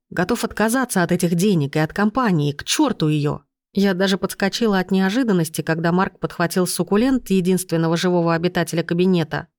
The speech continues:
и отправил в полет на другой конец комнаты. «Мне не нужна больше эта компания».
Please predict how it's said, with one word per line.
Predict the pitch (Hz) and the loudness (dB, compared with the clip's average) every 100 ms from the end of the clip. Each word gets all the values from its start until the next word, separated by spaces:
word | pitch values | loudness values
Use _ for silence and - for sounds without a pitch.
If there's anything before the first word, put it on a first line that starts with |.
| _ - | _ -4
и | 190 | -2
отправил | 190 247 269 220 | 0 0 0 0
в | - | -2
полет | 196 220 254 | 0 0 2
на | 190 | 0
другой | 180 185 233 | 2 0 0
конец | 220 226 240 | 2 2 0
комнаты. | - 240 180 143 139 - _ _ _ _ _ | 0 2 2 0 -4 -12 _ _ _ _ _
«Мне | 196 180 185 | 2 4 4
не | 185 | 4
нужна | 208 202 247 | 4 4 2
больше | 180 147 - | 2 0 0
эта | 156 151 | 0 0
компания». | 170 175 160 143 131 131 | -2 0 0 0 -2 -4